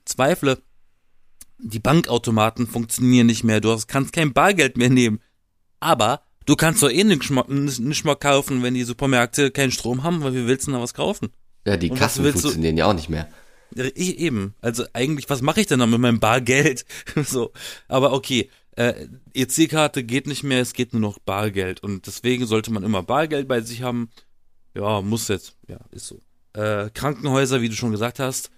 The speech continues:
Speaker 1: da springen dann schon die Notstromaggregate an. Und die sind ja au-, erstmal ausgelegt auf eine gewisse Zeit, ne? Müssen sie ja.
Speaker 2: Ja, ja. Für das Wichtigste da im Krankenhaus.
Speaker 1: Dann haben wir so den ersten Tag danach,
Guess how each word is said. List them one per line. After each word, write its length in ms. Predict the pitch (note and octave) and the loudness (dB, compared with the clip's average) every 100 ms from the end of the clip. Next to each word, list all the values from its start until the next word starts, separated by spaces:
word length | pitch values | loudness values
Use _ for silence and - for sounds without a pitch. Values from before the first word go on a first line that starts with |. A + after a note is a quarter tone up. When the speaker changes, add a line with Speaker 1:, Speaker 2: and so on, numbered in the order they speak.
| _ _ | _ _
Speaker 1:
da 120 | A2 | -8
springen 340 | - - C3 B2+ | -6 -4 -2 0
dann 180 | A#2+ A2+ | 0 -2
schon 200 | A#2+ A2 | -4 -4
die 60 | |
Notstromaggregate 1700 | G#2+ A#2+ C#3 - - - G2+ - B2 A#2+ G2+ A2 A#2 A2+ G#2 G#2 G2+ | -2 -2 -4 -12 -20 -20 -16 -6 -4 -4 -4 -8 -6 -4 -4 -4 -6
an. 360 | G#2 C3+ F3+ G#3 _ _ _ _ _ _ _ | -4 -4 -6 -8 _ _ _ _ _ _ _
Und 160 | A#2 A#2 | -6 -2
die 100 | C3 | -2
sind 140 | C3 | 0
ja 180 | B2 G#2+ | 0 0
au-, 140 | F#2+ G2+ | -2 -6
erstmal 400 | - G#2 A2 G2+ | -6 -6 -2 -4
ausgelegt 580 | F#2 G#2+ A2 A2+ G#2+ - | 0 -2 -2 -2 -4 -4
auf 160 | F#2+ - | -10 -8
eine 100 | F#2+ | -8
gewisse 380 | G2 F#2+ - | -6 -8 -10
Zeit, 400 | - - F#2 F2 - | -10 -10 -12 -14 -14
ne? 200 | F2 G#2+ | -12 -8
Müssen 340 | G2+ A#2 A2+ | -6 -2 -2
sie 140 | E2+ | -4
ja. 160 | D#2+ - - - - - - | -10 -14 -20 -20 -20 -14 -2
Speaker 2:
Ja, 80 | G2 | 0
ja. 300 | E2 - - - - - | 0 -2 -6 -14 -16 -16
Für 180 | - - | -8 -4
das 200 | E2 - | -4 -2
Wichtigste 500 | F2 - D#2 - E2 | -4 -4 -4 -2 -2
da 180 | D#2+ C#2 | 0 0
im 160 | D#2 | -2
Krankenhaus. 500 | - D#2+ C#2 D#2 - - - - - - - - - | -4 -4 -4 -8 -10 -20 -20 -20 -20 -20 -20 -20 -10
Speaker 1:
Dann 280 | D3 D3+ D3+ | -4 -2 0
haben 120 | D#3 | 4
wir 180 | D3 A#2+ | 4 4
so 160 | B2+ | 2
den 140 | C3 B2+ | 0 2
ersten 360 | C3 C#3 - | 0 0 -4
Tag 280 | A#2+ G#2 G2 | -6 -6 -4
danach, 440 | F#2+ F2+ E2 D#2+ | -6 -8 -10 -16